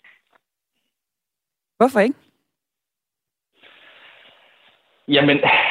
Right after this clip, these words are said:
Speaker 2: igen, altså, øhm, der skal være en mulighed for at kan sige, øh, sige nej. Øh, det er en ting. Øh, der er muligheder allerede for at, at kan, øh, kan tage ud til stranden og ud til skov og, og kan sige, udfolde sig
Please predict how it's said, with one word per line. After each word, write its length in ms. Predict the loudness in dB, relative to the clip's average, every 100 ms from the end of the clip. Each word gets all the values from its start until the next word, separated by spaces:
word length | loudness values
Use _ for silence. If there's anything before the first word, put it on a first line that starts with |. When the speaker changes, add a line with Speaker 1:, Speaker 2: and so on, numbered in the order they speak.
| -6 -8 -6
Speaker 2:
igen, 560 | -4 0 2 2 2
altså, 340 | 2 0 2 2 4 2
øhm, 360 | 2 -2 -8 -14 -18 _ _ _ _ -8
der 80 | -2
skal 140 | 2
være 160 | 4 4
en 120 | 2
mulighed 240 | 0 0
for 120 | 0
at 100 | 0
kan 100 | -2 -10 -10
sige, 440 | -10 -8 -6 -4
øh, 280 | -4 -6 -8 -8
sige 160 | -4 0
nej. 200 | 0 0 -4 -6
Øh, 400 | -2 0 0 -2
det 60 | -2
er 140 | -2 -2
en 140 | -6
ting. 420 | -6 -6 -8 -10
Øh, 340 | -12 -12 -16 -18 -6 -2
der 60 |
er 180 | 0 2
muligheder 360 | 0 0 2 4
allerede 400 | 4 4 2 0
for 160 | 0 2 0
at, 360 | -4 -10 -10 -8
at 80 | -8 _ _ -16 -8
kan, 360 | -6 -6 -12 -14
øh, 100 | -18 _ _ _ _ _ _ _ -4
kan 160 | 0
tage 120 | 4
ud 120 | 2 2
til 120 | -4
stranden 320 | -2 -2 0
og 80 | -4
ud 120 | -4
til 80 | -8
skov 360 | -2 0 2 2
og, 440 | 0 -2 -8 -20 _ _
og 200 | -6 -6
kan 100 | -6
sige, 180 | -8 -4
udfolde 400 | -4 -2 -4
sig 120 | -4